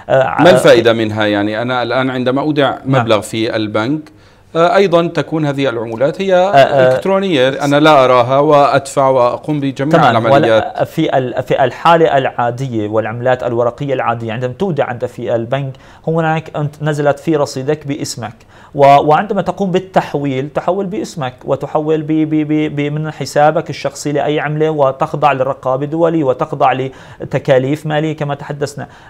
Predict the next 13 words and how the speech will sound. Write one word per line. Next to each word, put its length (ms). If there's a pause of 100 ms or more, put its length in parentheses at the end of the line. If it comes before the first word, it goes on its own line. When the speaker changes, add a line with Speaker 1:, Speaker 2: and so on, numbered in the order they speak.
(120)
Speaker 1:
أيضًا 280
لا 120
يمكنك 380
تحويل 420
إلى، 200
إلى، 300
آه، 680
بنوك 320
خارجية 600
من 140
حسابك 480
الشخصي 640
إلا 380